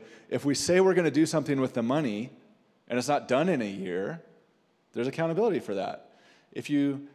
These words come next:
give to some place headquartered in the Midwest to do something in the Southeast,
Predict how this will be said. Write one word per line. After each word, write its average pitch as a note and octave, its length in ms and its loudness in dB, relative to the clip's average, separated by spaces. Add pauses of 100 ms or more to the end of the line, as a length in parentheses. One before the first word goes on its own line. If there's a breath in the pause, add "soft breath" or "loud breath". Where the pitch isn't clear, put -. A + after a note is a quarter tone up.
(320)
give E3+ 480 0
to D#3 140 -2
some D#3 300 -2
place D3 300 0
headquartered C#3+ 480 0
in C3+ 100 0
the A#2+ 60 0
Midwest A#2+ 720 0 (180)
to B2+ 80 -4
do C3+ 180 2
something C3 420 0
in A2+ 140 0
the G2+ 280 -4 (360 soft breath)
Southeast, D#3+ 800 0